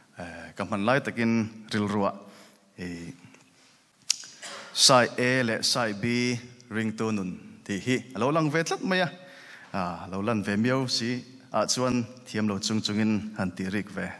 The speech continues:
tum dawn ani. Tu soi hi, han thiam lo lei leng kopa, a, ma ni ril rua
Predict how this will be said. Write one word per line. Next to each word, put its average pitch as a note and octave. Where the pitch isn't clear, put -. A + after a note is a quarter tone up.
tum G2+
dawn G2
ani. G2
Tu C3+
soi A#2
hi, D3
han A#2
thiam A#2+
lo A#2
lei A#2+
leng C3
kopa, A2+
a, G2
ma F#2+
ni B2
ril C3
rua B2+